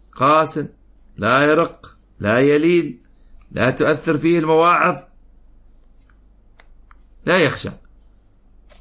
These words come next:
ومن نفس لا تشبع، مهما أوتيت من عرض الدنيا وحطامها فهي راغبة في الزيادة، لا تشبع هذه النفس،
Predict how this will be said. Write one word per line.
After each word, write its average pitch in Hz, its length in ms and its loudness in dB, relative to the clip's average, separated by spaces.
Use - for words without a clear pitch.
ومن 151 340 0
نفس 185 300 -2
لا 196 280 0
تشبع، 143 540 -6
مهما 160 360 2
أوتيت 131 520 -2
من 107 160 -2
عرض 127 320 0
الدنيا 123 480 -2
وحطامها 107 800 -2
فهي 127 420 0
راغبة 143 560 0
في 202 240 -2
الزيادة، 120 680 -2
لا 180 160 0
تشبع 151 380 -6
هذه 123 300 -4
النفس، 123 520 -6